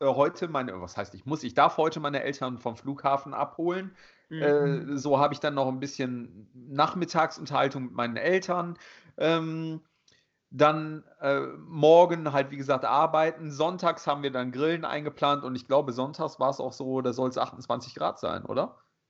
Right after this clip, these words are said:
Speaker 2: Zweiunddreißig in Krefeld,
Speaker 1: Oh,
Speaker 2: ja.
Speaker 1: einunddreißig sogar, okay.
Speaker 2: Ja.
Speaker 1: Ja, Wu-, Wu-,
Speaker 2: Dreißig.
Speaker 1: Wuppertal ist immer ein bisschen kälter.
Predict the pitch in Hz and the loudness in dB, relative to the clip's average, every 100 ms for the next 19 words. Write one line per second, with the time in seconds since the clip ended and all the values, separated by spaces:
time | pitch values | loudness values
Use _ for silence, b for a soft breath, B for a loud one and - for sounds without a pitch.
0 | _ - 151 165 175 147 175 220 160 135 | _ -10 -6 -4 -4 0 0 0 -8 -10
1 | 127 - 120 170 175 135 131 247 247 135 | -10 -8 0 4 4 2 6 4 4 4
2 | 127 120 117 - 101 101 98 104 - 117 | 4 4 -2 -8 -2 2 2 -2 -2 -2
3 | 175 - _ _ _ _ _ _ - 139 | -2 -8 _ _ _ _ _ _ -14 -12
4 | 139 _ - 117 135 151 170 156 127 - | -12 _ -8 2 2 2 -2 0 0 -2
5 | 123 180 185 165 160 147 160 143 120 - | -2 2 4 4 2 0 -4 -4 -4 -12
6 | 113 110 104 95 90 | -12 -8 -8 -8 -14